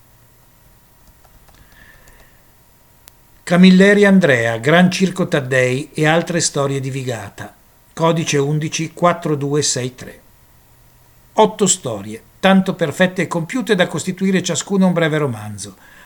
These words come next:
Ci sono i personaggi della Vigata di ogni tempo, l'inventario di una Sicilia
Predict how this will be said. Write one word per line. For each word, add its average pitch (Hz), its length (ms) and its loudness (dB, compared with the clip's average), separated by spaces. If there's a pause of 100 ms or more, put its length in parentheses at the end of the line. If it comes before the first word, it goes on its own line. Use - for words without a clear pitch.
Ci - 60 -8
sono 160 220 0
i 147 40 2
personaggi 135 540 -6
della 123 180 -6
Vigata 135 480 -4
di 127 160 -6
ogni 123 260 -8
tempo, 180 580 2 (180)
l'inventario 151 640 0
di 135 80 -8
una 139 160 -4
Sicilia 143 640 -2